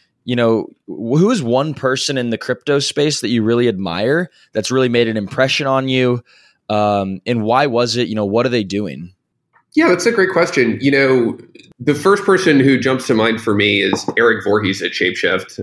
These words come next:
Speaker 2: I, I
Speaker 1: Nice.
Speaker 2: remember I got into Bitcoin. I think I bought my first Bitcoins back in late twenty thirteen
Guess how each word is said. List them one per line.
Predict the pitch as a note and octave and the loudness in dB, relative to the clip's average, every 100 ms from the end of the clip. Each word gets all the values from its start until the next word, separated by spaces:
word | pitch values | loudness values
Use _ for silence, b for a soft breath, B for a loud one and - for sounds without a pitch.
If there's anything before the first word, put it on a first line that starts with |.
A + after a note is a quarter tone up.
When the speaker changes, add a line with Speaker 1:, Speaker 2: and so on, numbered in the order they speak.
| - | -6
Speaker 2:
I, | G#2+ | -2
I | G2+ | 0
Speaker 1:
Nice. | A#2+ | 2
Speaker 2:
remember | A#2+ A#2 G#2+ G2+ - - _ _ _ _ - | 2 4 4 2 -2 -12 _ _ _ _ -2
I | B2+ | 0
got | C3+ | 2
into | C3 B2+ A#2+ - A#2+ A2+ A2+ G2+ | 2 2 0 0 4 6 4 2
Bitcoin. | G#2 A#2+ - A#2 A2+ A2 A2 | -2 -4 0 2 4 2 0
I | G#2+ | -2
think | - | -2
I | |
bought | G#2+ A2+ | -2 0
my | G#2+ | 0
first | G#2+ G#2+ G#2 | 0 -2 0
Bitcoins | G#2+ - G#2 G#2 | -4 0 -2 0
back | G2+ G#2 - | -2 -2 -2
in | G#2 G2+ G2+ G2+ - _ _ | -2 0 -2 -4 -10 _ _
late | G#2+ A2 A#2+ A#2+ | 0 2 0 -4
twenty | - A#2 A2 | 0 2 2
thirteen | A2 - A2+ A2+ - B2 C#3+ D#3+ D#3+ E3 | 0 0 0 -2 0 2 4 2 0 -4